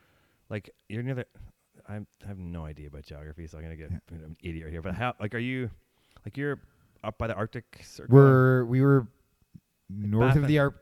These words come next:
Speaker 2: Arctic Circle.
Speaker 1: Okay, right, yeah, okay.
Speaker 2: Um,
Speaker 1: So you're, and, like, communication is
Speaker 2: we had, uh, sat phone and inReach devices, but because we're so far north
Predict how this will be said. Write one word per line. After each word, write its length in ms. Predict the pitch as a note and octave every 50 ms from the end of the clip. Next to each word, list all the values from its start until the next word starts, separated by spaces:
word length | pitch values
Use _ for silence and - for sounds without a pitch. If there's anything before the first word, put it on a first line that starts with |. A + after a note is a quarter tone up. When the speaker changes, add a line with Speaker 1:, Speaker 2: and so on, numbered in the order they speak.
| - -
Speaker 2:
Arctic 280 | A#2+ A#2 - B2+ -
Circle. 340 | - A#2 G#2+ G#2 - B2+ C3
Speaker 1:
Okay, 180 | C#3 C#3 G#2+ G2
right, 140 | F2 D#2+
yeah, 100 | E2 E2
okay. 200 | E2+ - E2 D#2+ - _ _ _
Speaker 2:
Um, 680 | - G2 F#2+ F#2 F#2 F2 F2 F2 E2+ E2+ E2+ E2 D#2 D2+ _ _ _ _ _
Speaker 1:
So 120 | - D3 D#3
you're, 60 | -
and, 160 | C3 C#3 B2
like, 220 | A2 B2 A#2+ A#2+ -
communication 540 | - C#3 C#3 B2+ - - A2+ A2 - G#2+ G2
is 140 | F2+ - - _ - - - - _ - - - - _ _ _ _ _ _ _ _ _ _ _ _ _ _ _ - -
Speaker 2:
we 580 | - A#2+ C3+ D#3+ E3+ F3+ F#3 F3+ F3+ F#3 F3+ E3+
had, 640 | C#3 C3+ C#3+ C#3 C#3 C3+ C3+ C3+ C3 A#2+ A2 - - -
uh, 400 | - A2 A2 A2 A2 A2 A2 G#2+
sat 480 | G#2+ - - - - - G2+ A2+ B2 -
phone 380 | - D#3+ D#3 D#3 E3 E3 E3 - -
and 640 | G#2+ A2+ A#2 A#2+ A#2+ B2 B2+ B2+ B2 B2 A#2+ - -
inReach 440 | A2 G#2+ A2 A#2 B2 C3 A#2+ -
devices, 560 | - C3 B2 C3 C3 C3 - E3 E3 D#3+ C3+ - _ _ _ _ _ -
but 180 | B2 A#2+ G2
because 540 | F#2 A2 - - - - - B2 C3 A#2+ G#2+
we're 120 | A#2+ C3
so 220 | B2 - - A#2+ A#2
far 220 | - B2 A#2+ A2
north 460 | G2+ G2 F#2+ A2+ C3+ D3+ D3 B2 -